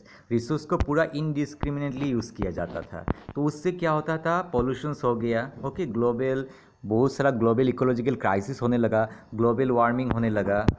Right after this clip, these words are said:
okay, ozone layer depletion होने लगा, और फिर environmental pollutions होने लगा, land degradations होने लगा। तो लोग पूरा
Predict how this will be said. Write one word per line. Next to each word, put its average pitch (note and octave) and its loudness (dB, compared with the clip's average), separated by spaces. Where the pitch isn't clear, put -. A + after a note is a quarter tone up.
okay, C3 -2
ozone C3 0
layer B2+ 4
depletion A#2 -2
होने A#2 2
लगा, G#2+ 0
और A2 2
फिर B2+ 0
environmental B2 2
pollutions A#2 0
होने B2+ 0
लगा, A#2 0
land A#2+ 0
degradations A2+ 0
होने G2 -2
लगा। F2+ -4
तो C3+ 2
लोग C3 0
पूरा C#3 2